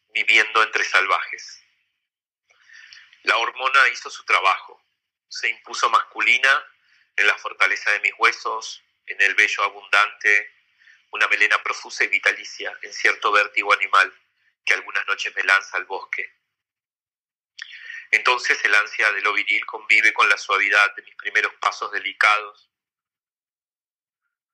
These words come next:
Supe que tenía un cuerpo a los catorce en una clase de teatro bailé Carmina Burana. Con los ojos cerrados, ciego por el impacto de la ópera en mi piel, mi cuerpo renació en el baile.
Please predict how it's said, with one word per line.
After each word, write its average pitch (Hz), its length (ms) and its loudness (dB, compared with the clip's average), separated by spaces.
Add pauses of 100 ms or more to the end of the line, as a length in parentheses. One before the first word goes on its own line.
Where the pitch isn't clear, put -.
(240)
Supe - 320 0
que 147 100 2
tenía 131 280 -2
un 139 120 -8
cuerpo 135 320 2
a 110 40 4
los 110 120 -2
catorce 113 540 -4
en 107 80 -6
una 110 180 0
clase 120 320 0
de 104 120 -4
teatro 110 440 2
bailé 107 340 2
Carmina 113 460 0
Burana. 98 540 -2 (420)
Con - 180 2
los 107 200 2
ojos 117 240 -4
cerrados, 110 600 2
ciego 110 400 -4
por 101 140 -2
el 101 120 -6
impacto 110 520 0
de 101 100 -8
la 101 140 2
ópera 107 280 0
en - 120 -4
mi 104 100 -2
piel, 110 380 2
mi - 140 -10
cuerpo 113 320 0
renació 101 440 0
en 107 80 0
el 104 120 2
baile. 104 520 2